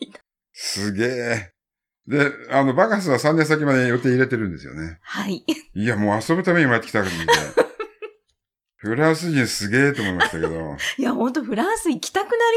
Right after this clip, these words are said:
Speaker 1: ましたもん、
Speaker 2: うん。
Speaker 1: これは。
Speaker 2: あ、結婚は関係ない。人を愛するのに結婚という手続きは不要という考え方を持ってるんで。
Speaker 1: あ、ね、そう。
Speaker 2: ある意味すごい。
Speaker 1: 婚外子六割？
Speaker 2: うん。
Speaker 1: びっくりですね。
Speaker 2: あの、性が自由っていうことではないんですけども、
Speaker 1: ええ。
Speaker 2: あ、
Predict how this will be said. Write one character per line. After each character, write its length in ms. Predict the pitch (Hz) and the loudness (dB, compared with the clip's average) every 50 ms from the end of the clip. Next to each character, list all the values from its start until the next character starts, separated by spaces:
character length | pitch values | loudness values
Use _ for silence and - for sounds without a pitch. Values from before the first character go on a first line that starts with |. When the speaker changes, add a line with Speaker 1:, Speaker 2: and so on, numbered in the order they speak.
| 466 453 | 2 2
Speaker 1:
ま 100 | 466 480 | 0 -2
し 80 | - - | -2 -2
た 100 | 349 330 | -2 0
も 240 | 220 226 214 202 190 | 0 2 2 2 0
ん、 40 | 165 | 0
Speaker 2:
う 20 | |
ん。 20 | 143 | 0
Speaker 1:
こ 140 | 143 208 | 0 0
れ 120 | 196 202 214 | 2 2 0
は。 60 | - - - _ _ _ _ _ _ _ 107 | -2 -4 -8 _ _ _ _ _ _ _ -4
Speaker 2:
あ、 120 | 123 131 | -4 0
結 220 | - 170 165 170 | 2 0 0 0
婚 180 | - 220 214 214 | 0 -2 0 2
は 260 | 202 190 190 190 175 - | 4 4 4 4 4 2
関 160 | 170 165 165 | 2 0 2
係 80 | 185 | 2
な 140 | 175 160 131 | 2 2 2
い。 100 | 104 - - | 0 -2 -8
人 220 | - - - 156 | -8 -4 0 2
を 60 | 151 | 2
愛 100 | 160 160 | 2 0
す 100 | 156 185 | 0 0
る 60 | 160 | 0
の 60 | 127 110 | 0 0
に 60 | 98 | 0
結 140 | - 98 95 | -2 -4 -4
婚 180 | - 120 110 | -2 -4 -2
と 80 | - 120 | -2 -4
い 40 | 110 | -2
う 20 | |
手 120 | - 110 107 | -2 -2 -2
続 180 | 95 113 110 | -2 -4 -4
き 80 | 85 101 | -2 -2
は 100 | 85 78 | -2 -2
不 120 | 82 98 | 0 0
要 160 | 95 104 104 - | 0 0 0 0
と 100 | - 95 | -2 -2
い 40 | |
う 20 | 87 | -2
考 100 | - 92 90 | -2 -2 -2
え 0 | |
方 320 | 90 92 87 85 85 80 | 0 -2 -2 -2 -4 -4
を 40 | 80 | -4
持 100 | 78 73 | -6 -8
っ 20 | - | -8
て 100 | - 64 | -12 -14
る 120 | 62 60 | -14 -14
ん 20 | |
で。 80 | - - - - - 269 | -14 -14 -14 -12 -6 -4
Speaker 1:
あ、 140 | - 240 - - - - | -4 -4 -4 -6 -12 -6
ね、 200 | - 208 262 269 - | -2 -2 -2 -2 -2
そ 640 | 202 - 294 285 277 262 240 214 196 175 - - _ | -2 0 2 2 4 4 4 2 0 -2 -4 -8 _
う。 80 | - - | -4 0
Speaker 2:
あ 120 | - 185 | 2 2
る 160 | 202 208 190 | 4 4 4
意 40 | 175 | 2
味 120 | 151 127 117 | 2 0 0
す 220 | 269 294 311 311 | 2 2 2 2
ご 120 | 294 170 190 | 4 6 6
い。 20 | |
Speaker 1:
婚 80 | 180 - | 4 4
外 100 | - - | 2 0
子 220 | - - 240 196 | -4 -4 -4 -2
六 200 | 180 180 180 - | -2 -2 -2 0
割？ 600 | 127 127 - 370 403 359 294 170 165 170 185 294 | 2 2 2 4 2 0 0 -2 -4 -4 -6 -6
Speaker 2:
う 20 | |
ん。 40 | - - _ _ _ _ _ _ - | -8 -10 _ _ _ _ _ _ -16
Speaker 1:
び 100 | 196 185 | -16 -16
っ 60 | - _ - | -16 _ -8
く 160 | - - 320 | -4 0 2
り 140 | 359 359 294 | 2 2 2
で 100 | 294 262 | 0 -2
す 220 | - - - 165 | -4 -6 -6 -4
ね。 120 | 175 160 | 0 0
Speaker 2:
あ 60 | 139 143 | 2 2
の、 480 | 143 143 139 139 135 135 135 135 127 | 2 2 2 2 2 2 0 -2 -2
性 380 | 123 - - - 214 220 220 226 | -6 -10 -4 0 2 2 4 4
が 140 | 214 165 139 | 2 2 0
自 160 | 123 117 123 | 0 0 0
由 240 | 131 143 147 151 151 | 2 4 4 4 2
っ 140 | 143 - - | 0 -2 -2
て 100 | - 113 | 0 0
い 100 | 107 101 | 2 0
う 80 | 95 | 0
こ 140 | 87 104 101 | 0 -2 -2
と 140 | 92 117 113 | 0 0 0
で 80 | 104 95 | 2 0
は 120 | 90 87 | 0 0
な 200 | 92 104 117 117 | 2 2 2 2
い 60 | 113 | 2
ん 60 | 101 | 0
で 100 | 87 82 78 | -2 -4 -6
す 80 | - - | -8 -8
け 60 | 82 | -6
ど 60 | 80 | -4
も、 40 | 82 - | -2 0
Speaker 1:
え 380 | 254 269 269 262 262 254 240 | 0 0 2 0 0 0 -2
え。 60 | 226 | -2
Speaker 2:
あ、 60 | 233 | -2